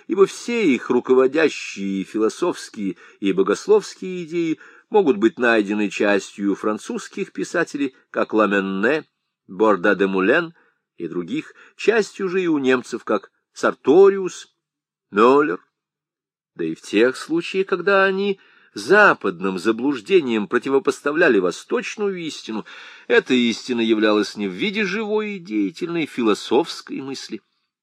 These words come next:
а в виде простой ссылки на мудрость старых мистических и аскетических писаний, с которых они собирались, да так и не собрались стряхнуть пыль веков.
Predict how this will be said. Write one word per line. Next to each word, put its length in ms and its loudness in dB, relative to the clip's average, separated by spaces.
а 180 2
в 40 -2
виде 280 0
простой 680 2
ссылки 840 -10
на 220 -2
мудрость 800 -4
старых 640 0
мистических 800 -10
и 80 4
аскетических 920 -2
писаний, 600 -4
с 140 -16
которых 400 0
они 200 -2
собирались, 800 0
да 220 0
так 400 -6
и 80 -4
не 160 -6
собрались 640 -4
стряхнуть 840 -6
пыль 240 -6
веков. 480 -12